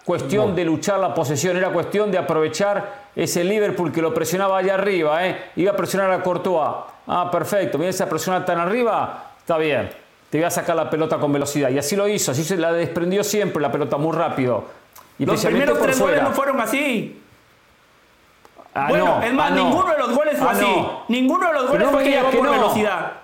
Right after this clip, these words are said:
Speaker 1: Pero no me diga que no. Ah, no, el gol, el gol que se equivoca Alisson Becker, no es así.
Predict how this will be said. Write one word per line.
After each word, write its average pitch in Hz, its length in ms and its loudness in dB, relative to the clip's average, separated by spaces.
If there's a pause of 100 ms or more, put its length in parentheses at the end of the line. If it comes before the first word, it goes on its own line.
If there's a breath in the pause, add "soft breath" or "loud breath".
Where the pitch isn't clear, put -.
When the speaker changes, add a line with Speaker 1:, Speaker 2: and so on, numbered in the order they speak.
(600)
Speaker 1:
Pero 208 200 0
no 285 160 2
me 269 140 2
diga 269 300 2
que 214 140 0
no. 226 520 0 (140)
Ah, 208 140 -2
no, 233 240 2
el 202 180 0
gol, 285 200 2
el 214 200 0
gol 262 180 2
que 262 100 0
se 233 120 -2
equivoca 226 420 0
Alisson 202 340 0
Becker, 175 320 0
no 220 80 0
es 220 100 -2
así. 196 500 -2